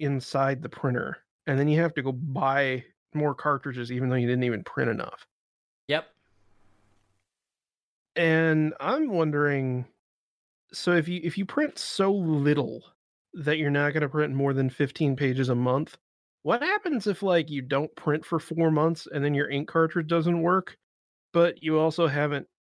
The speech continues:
Speaker 1: printed enough for it to be low, so, like, H P is not gonna send you another cartridge? You just have to go buy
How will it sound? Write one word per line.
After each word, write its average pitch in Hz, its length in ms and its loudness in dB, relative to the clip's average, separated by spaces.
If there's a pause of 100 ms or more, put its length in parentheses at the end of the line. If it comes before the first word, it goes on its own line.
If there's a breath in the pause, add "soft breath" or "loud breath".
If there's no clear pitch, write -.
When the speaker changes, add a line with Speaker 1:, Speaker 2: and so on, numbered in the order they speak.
Speaker 1:
printed 151 500 2 (160)
enough 147 320 2
for 147 200 0
it 147 100 -4
to 147 80 -6
be 135 140 -6
low, 147 480 0
so, 160 260 0
like, 143 240 -2
H 151 260 -6
P 156 140 -2
is 139 100 -2
not 139 220 0
gonna 131 180 -4
send 135 340 -2
you 131 160 0
another 131 300 -2
cartridge? 131 520 -4
You 156 160 0
just 151 100 0
have 160 140 2
to 156 80 -6
go 143 160 -2
buy 151 520 0